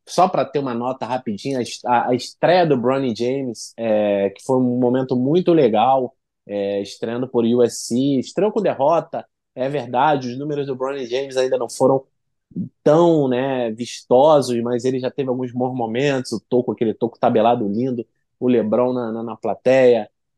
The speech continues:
ele, e, e tem restrição de minutos, né, até pelas circunstâncias, né, de, é, dezesseis minutos só jogando,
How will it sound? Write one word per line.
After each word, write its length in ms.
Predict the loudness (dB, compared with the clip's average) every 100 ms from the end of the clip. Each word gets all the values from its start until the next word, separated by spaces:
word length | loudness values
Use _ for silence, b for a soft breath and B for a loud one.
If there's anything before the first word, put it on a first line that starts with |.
| -10
ele, 180 | -6 -4
e, 640 | -4 -4 -4 -4 -2 -2
e 40 | 0
tem 220 | 0 2
restrição 540 | 2 0 -2 -2 -2
de 80 | -2
minutos, 400 | -4 -4 -4 -6
né, 100 | -6
até 160 | -4 -4
pelas 280 | -4 -4 -4
circunstâncias, 840 | -8 -8 -12 -4 0 0 -2 -4
né, 180 | -4 -4
de, 280 | -4 -4 -4
é, 160 | -6
dezesseis 480 | -6 -8 -4 -2 -2
minutos 340 | -2 -4 -4 0
só 160 | 0
jogando, 500 | 0 -2 -2 -2 -4